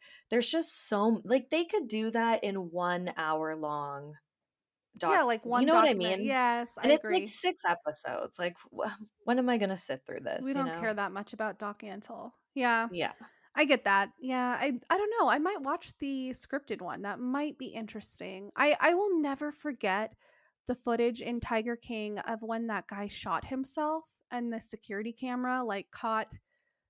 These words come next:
Speaker 2: the other
Speaker 1: The guy's,
Speaker 2: guy's
Speaker 1: like,
Speaker 2: reaction.
Speaker 1: reaction.
Speaker 2: Oh, that, like, will stay with me forever. That was crazy.
Speaker 1: Yeah, that was fucked up.
Speaker 2: Crazy. Yeah.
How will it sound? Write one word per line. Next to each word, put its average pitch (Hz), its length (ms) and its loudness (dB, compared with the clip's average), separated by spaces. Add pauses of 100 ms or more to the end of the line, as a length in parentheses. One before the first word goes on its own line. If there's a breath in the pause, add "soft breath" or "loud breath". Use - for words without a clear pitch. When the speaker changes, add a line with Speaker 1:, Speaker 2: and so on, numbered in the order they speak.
(120)
Speaker 2:
the 254 120 0
other 226 220 2
Speaker 1:
The 202 100 6
guy's, - 0 -
Speaker 2:
guy's 175 320 6
Speaker 1:
like, 180 240 2
Speaker 2:
reaction. 294 880 2
Speaker 1:
reaction. 208 120 -6
Speaker 2:
Oh, 247 300 -2 (140)
that, 262 400 4
like, 202 220 -6
will 220 100 -10
stay 196 280 -10
with 202 200 -10
me 208 140 -18
forever. - 580 -14
That 254 100 -12
was 240 140 -14 (220)
crazy. - 640 -16 (520)
Speaker 1:
Yeah, 175 200 -2
that 180 180 4
was 262 160 0
fucked - 340 -2
up. - 200 -2
Speaker 2:
Crazy. - 120 -20 (580)
Yeah. - 380 -20